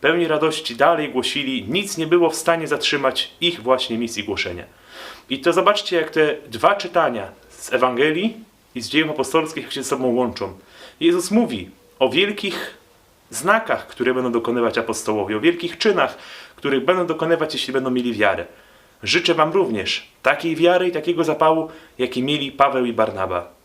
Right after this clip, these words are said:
w głoszeniu Słowa Bożego, w głoszeniu Chrystusa, w życiu Ewangelium. Tak się dzieje, jeśli człowiek faktycznie radykalnie idzie za Chrystusem, kiedy odrzuca to, to, co od Chrystusa oddziela, a kiedy wybiera w każdym swoim,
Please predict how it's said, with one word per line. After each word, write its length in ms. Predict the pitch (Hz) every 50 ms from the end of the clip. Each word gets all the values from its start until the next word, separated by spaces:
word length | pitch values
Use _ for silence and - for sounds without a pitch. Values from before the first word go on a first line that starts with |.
| _ _ _ _ _
w 100 | 95 107
głoszeniu 560 | 104 117 123 117 - 165 196 196 180 170 165 170
Słowa 280 | - - 147 135 135 127
Bożego, 380 | 120 117 113 107 98 92 101
w 80 | - 110
głoszeniu 360 | 110 127 - - 165 160 147
Chrystusa, 540 | - 139 131 - - - - - - 90 - - - - - - - -
w 100 | - 95
życiu 560 | 107 107 147 208 202 - - 185 185 180 185 - - - _ _ _ _ _
Ewangelium. 680 | - 156 147 151 147 139 127 127 110 95 90 87 87 87 - _ _ _ _ _ _ _ _ _ _ _ _ _ _ _ _ _
Tak 180 | - - - -
się 140 | - 151 139
dzieje, 320 | 139 160 127 92 90 90 - - _ _ _ _
jeśli 280 | 107 110 - - 95 -
człowiek 420 | - 135 156 160 175 170 175 -
faktycznie 640 | - - - - - 156 156 - - 139 139 135 135 - - -
radykalnie 720 | - 110 113 110 113 113 113 - 123 120 131 127 123 113
idzie 320 | 110 - 147 139 120 123 117
za 100 | 117 113
Chrystusem, 600 | - - 117 113 - - 107 - - 92 95 -
kiedy 300 | - 107 101 104 98 - - - - - -
odrzuca 420 | 113 120 - 120 151 156 - 147
to, 340 | - - - - 127 127 117
to, 400 | - - - 131 127 139 131 - - - _ _ _ _
co 260 | - - 120 113 113
od 120 | 123 120 -
Chrystusa 420 | - 120 113 - - 120 - 127
oddziela, 400 | 113 104 101 - 131 127 123 123 - - - - - - -
a 80 | 104
kiedy 260 | - - 131 123 123
wybiera 520 | 113 117 113 107 131 160 165 156 151 143 - - - -
w 60 | -
każdym 400 | - 147 151 143 117 127 123 120
swoim, 440 | - - 117 110 107 107 107 104